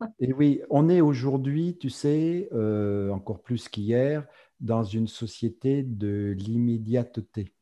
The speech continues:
Speaker 1: Hmm.
Speaker 2: On aime bien, on a un problème, c'est pas grave, on appuie sur un bouton, le problème est solutionné.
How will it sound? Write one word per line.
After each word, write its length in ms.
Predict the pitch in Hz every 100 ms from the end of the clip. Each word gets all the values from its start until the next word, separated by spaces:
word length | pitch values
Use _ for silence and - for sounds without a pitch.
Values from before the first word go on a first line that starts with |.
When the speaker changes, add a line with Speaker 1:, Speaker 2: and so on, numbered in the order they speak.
| _ _ _
Speaker 1:
Hmm. 440 | 214 196 185 170 165
Speaker 2:
On 140 | 117
aime 200 | 120 117
bien, 320 | 107 120 127 -
on 180 | 104 110
a 60 |
un 120 | 143 156
problème, 720 | - 120 98 104 135 160 -
c'est 220 | - -
pas 120 | - 85
grave, 340 | 113 151 117
on 140 | 90 110
appuie 240 | 113 117
sur 220 | - 101
un 80 | 98
bouton, 480 | 90 98 - 156 165
le 240 | 131 98 92
problème 500 | - 95 101 131 104
est 60 |
solutionné. 800 | 90 92 85 87 - 185 160 120